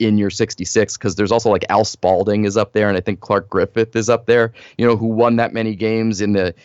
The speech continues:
in the, the, like, one or two pitcher rot-, and not even rotations, rosters.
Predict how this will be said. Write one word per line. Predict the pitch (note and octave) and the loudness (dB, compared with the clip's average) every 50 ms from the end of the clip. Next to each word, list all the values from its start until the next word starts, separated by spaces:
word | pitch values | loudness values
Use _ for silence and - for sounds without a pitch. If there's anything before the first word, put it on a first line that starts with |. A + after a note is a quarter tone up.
| _ - | _ -4
in | - G#2+ G#2 | -2 0 0
the, | F#2+ F#2+ F#2 F2+ F2 F2 - _ _ _ | 0 0 0 -2 -4 -6 -10 _ _ _
the, | D#2+ F2 D#2+ F2 F#2+ F2+ F2+ F2+ E2 - _ _ _ - - | -16 -12 -8 -8 -6 -6 -6 -8 -10 -12 _ _ _ -4 0
like, | F#2+ F2+ C2 | 0 0 0
one | F#2+ G2+ G#2+ G#2+ | 2 2 2 4
or | G#2+ G#2 | 4 2
two | G2 - A#2+ A2+ | 2 0 0 0
pitcher | - - A2+ G#2+ - A2+ G#2+ G#2 G2 F#2 - - - - A2 | 0 2 0 0 2 4 4 4 4 2 -2 -10 -20 -12 -4
rot-, | - G#2 G#2+ G2+ G2+ - - | 0 0 2 0 0 -2 -4
and | F2+ F#2 G2 - - | -2 -2 -2 -2 -2
not | G2+ G#2 G2 | 0 0 0
even | G2 F#2 G2 F2+ | 0 0 0 0
rotations, | F#2 F2+ - B2 G#2+ G2+ - A2 F#2+ F2 | 0 0 0 0 0 0 0 -2 -2 0
rosters. | F#2 F#2 F#2+ G2+ G2 - - G#2 G2+ G2 G2+ G2 G2+ | 0 0 0 0 -2 -2 -4 -2 -2 -2 -2 -4 -6